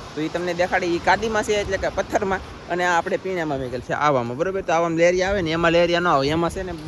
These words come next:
નવીન નવીન શાક આવશે, અને અહીંયા નવીન શાક આવશે. તો ચાલો,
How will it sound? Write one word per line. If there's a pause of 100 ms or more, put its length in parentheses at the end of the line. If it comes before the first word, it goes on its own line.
(100)
નવીન
નવીન
શાક
આવશે, (420)
અને
અહીંયા
નવીન
શાક
આવશે.
તો
ચાલો,